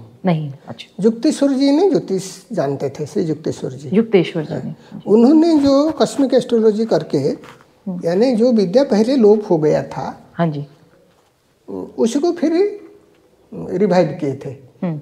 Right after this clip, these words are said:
Speaker 2: यानी जो ब्रह्मांड में है, वो पिंड में है।
Speaker 1: हम्म, हम्म।
Speaker 2: तो ऐसे हमारे पिंड में राशि कहाँ है,
Speaker 1: हम्म।
Speaker 2: नक्षत्र सब कहाँ है,
Speaker 1: हम्म।
Speaker 2: उसी हिसाब से कौन से राशि में कौन सी ग्रह का,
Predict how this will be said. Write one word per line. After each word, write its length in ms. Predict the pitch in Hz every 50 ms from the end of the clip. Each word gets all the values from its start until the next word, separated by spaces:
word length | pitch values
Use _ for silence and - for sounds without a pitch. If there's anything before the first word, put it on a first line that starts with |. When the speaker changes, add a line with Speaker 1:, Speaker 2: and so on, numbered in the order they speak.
| - 170
Speaker 2:
यानी 500 | 165 190 233 330 311 233 294 392 381 330
जो 220 | 220 151 180 247
ब्रह्मांड 440 | 269 247 247 247 226 294 330 302 339
में 160 | 320 311 349
है, 80 | 330 339
वो 120 | 349 320
पिंड 280 | 320 330 339 339 320 320
में 160 | 294 285 262
है। 140 | 226 247 254 - - - - - - - - - -
Speaker 1:
हम्म, 180 | 202 170 147 143 - - _ _
हम्म। 160 | - 175 151 147 - _ _ _
Speaker 2:
तो 60 | - 254
ऐसे 240 | 226 233 233 403
हमारे 360 | 370 196 202 214 247 330 339 349
पिंड 360 | 339 - 262 269 277 285 330
में 440 | 302 226 226 240 285 349 339 - - - - - _ _ _ _ _ _ _ _ _ _ _ _ -
राशि 340 | 196 208 196 - - 320 294
कहाँ 320 | - - 208 226 240 247
है, 280 | 254 247 226 214 233 226
Speaker 1:
हम्म। 800 | 226 - - - - - - _ _ _ _ _ - 139 139 - - 196
Speaker 2:
नक्षत्र 480 | 190 196 185 - - 254 254 - 285
सब 200 | 233 - 269 214
कहाँ 320 | 240 226 208 175 196 226 220
है, 180 | 214 220 226 226 - - - 208
Speaker 1:
हम्म। 160 | 185 151 143 143 - - - _ _ _ - _ -
Speaker 2:
उसी 240 | 240 254 233 294
हिसाब 400 | 403 302 262 254 226 285 285 277
से 160 | 254 - 320 302
कौन 220 | - 240 240 247
से 160 | 233 247 294
राशि 280 | 247 220 190 - - 254
में 160 | 247 269 254
कौन 160 | - 226 214
सी 160 | 202 - 277
ग्रह 200 | 247 208 190 151
का, 380 | 185 180 - 294 381 - - -